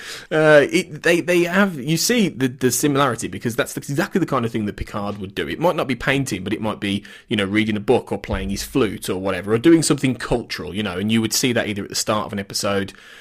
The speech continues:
um, you know, like we talked about Fistful of Datas a few weeks ago, about how he spent the, the entire teaser of that is him trying to play his flute and he keeps getting disturbed and things like that. So you have this,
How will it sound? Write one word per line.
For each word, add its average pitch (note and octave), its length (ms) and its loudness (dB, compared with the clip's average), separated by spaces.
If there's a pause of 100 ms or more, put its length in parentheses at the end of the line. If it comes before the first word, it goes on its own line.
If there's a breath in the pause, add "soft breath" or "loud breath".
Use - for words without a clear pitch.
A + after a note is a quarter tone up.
(180 loud breath)
um, G#2 320 0
you A#2 80 -2
know, G2 120 0
like F#2+ 100 -2
we A2 80 -6
talked - 220 -6
about - 200 -8
Fistful A2 320 -6
of G2 80 -8
Datas G2 360 -4
a F#2+ 40 -12
few G2 180 -6
weeks F#2+ 220 -6
ago, F2+ 160 -8
about F#2 200 -8
how G2+ 140 -8
he G2 60 -6
spent G2+ 280 -8
the, G#2 180 -12
the A#2 100 -2
entire G#2 300 -2
teaser G2+ 320 -2
of F#2 80 -8
that G2 160 -2
is - 100 -8
him A2 80 -4
trying G2+ 180 -8
to - 80 -14
play G2 140 -4
his F#2 120 -8
flute F#2+ 320 -2
and F#2+ 80 -12
he G2 40 -8
keeps G2+ 200 -10
getting - 160 -6
disturbed G#2 340 -2
and F#2+ 100 -12
things B2 160 -4
like A2+ 140 2
that. A2 120 -6 (340 loud breath)
So - 120 2
you F#3+ 120 6
have A3+ 320 0
this, - 360 2